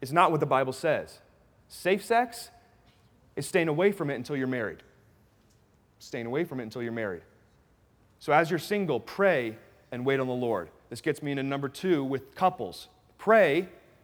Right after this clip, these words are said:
here's that pray word again, pray and practice purity. Pray and practice purity.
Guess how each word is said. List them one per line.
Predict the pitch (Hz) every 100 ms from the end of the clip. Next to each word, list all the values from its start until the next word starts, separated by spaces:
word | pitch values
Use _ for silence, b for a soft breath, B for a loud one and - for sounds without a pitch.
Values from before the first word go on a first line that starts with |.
| _
here's | - 123
that | 175
pray | - 190
word | 156 135
again, | 135 135
pray | - 202 190 165
and | - 127
practice | - 165 160 - 123 - - _ _
purity. | 156 139 110 82 - _ _ _ _ _ _ _ _ _ _ _ _
Pray | 175 185
and | 196
practice | 196 185 175
purity. | 196 202 135